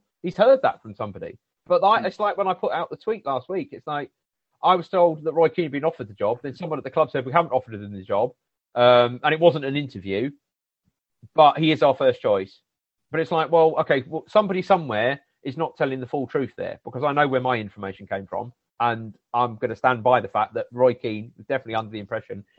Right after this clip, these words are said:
Speaker 1: he'd been offered the Sunderland job last week.
Speaker 2: Okay, so we, we, we think this might be a mirage, <laughs> um, in, in, in, and, and just a distraction, possibly. Uh, I, I don't disagree with that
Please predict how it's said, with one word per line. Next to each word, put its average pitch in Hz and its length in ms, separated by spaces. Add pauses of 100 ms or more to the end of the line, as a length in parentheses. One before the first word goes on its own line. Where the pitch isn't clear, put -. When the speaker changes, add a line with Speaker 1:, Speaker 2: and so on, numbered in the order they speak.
Speaker 1:
he'd 117 140
been 120 120
offered 113 220
the 104 80
Sunderland 104 360
job 107 180
last 107 180
week. 139 220 (1500)
Speaker 2:
Okay, 95 280 (140)
so 110 440 (300)
we, 110 200
we, 110 320 (840)
we 117 80
think 131 180
this 123 160
might 113 140
be 117 80
a 107 40
mirage, 107 640
<laughs> - 40
um, 131 160 (1200)
in, 139 320
in, 123 200
in, 120 280
and, 113 280 (120)
and 110 160
just 117 160
a 110 60
distraction, - 720
possibly. 104 480 (440)
Uh, 110 40 (200)
I, 143 240
I 156 40
don't 143 180
disagree 107 340
with 104 100
that 107 120